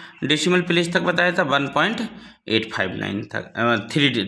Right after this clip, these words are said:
three place तक, वन, टू, थ्री, ठीक है। अब स्टूडेंट क्वेश्चन नंबर इसी का है थर्ड,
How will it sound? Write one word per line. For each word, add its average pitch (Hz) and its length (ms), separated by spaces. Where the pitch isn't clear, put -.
three 156 240
place 113 260
तक, 107 140
वन, 135 220
टू, 226 360
थ्री, 98 280
ठीक 240 160
है। 135 80
अब 185 180
स्टूडेंट 190 720
क्वेश्चन 156 380
नंबर 170 300
इसी 165 240
का 180 140
है 180 220
थर्ड, - 400